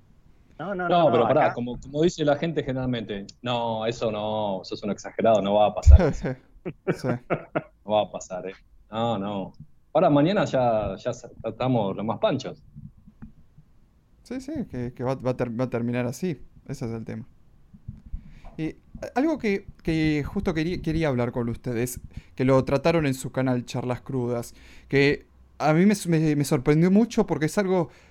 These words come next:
Speaker 3: es algo que sucede en una, algo tan básico en la vida cotidiana que es ir al supermercado a comprar los vi-, los víveres. Hablaron sobre el sup-, la cadena de supermercados Mercadona,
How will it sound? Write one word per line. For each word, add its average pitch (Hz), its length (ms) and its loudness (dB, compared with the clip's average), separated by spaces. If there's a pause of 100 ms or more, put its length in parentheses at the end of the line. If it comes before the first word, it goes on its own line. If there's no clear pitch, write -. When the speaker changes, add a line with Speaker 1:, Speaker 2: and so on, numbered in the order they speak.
(540)
Speaker 3:
es 180 180 0
algo 247 160 8
que 208 80 4
sucede 220 340 4
en 214 100 8
una, 202 160 8
algo 185 360 2
tan 233 260 6
básico 220 560 4
en 147 120 2
la 139 140 4
vida 180 260 2
cotidiana 151 560 2
que 151 80 -2
es 156 200 -6
ir 185 120 0
al 175 80 2
supermercado 135 580 0
a 147 40 2
comprar 131 260 2
los 127 120 0
vi-, 117 260 -4
los 123 160 2
víveres. 117 440 -4 (460)
Hablaron 262 420 10
sobre 180 480 2
el 156 140 4
sup-, - 280 -4
la 147 180 4
cadena 202 200 6
de 196 80 0
supermercados 151 580 0
Mercadona, 135 840 2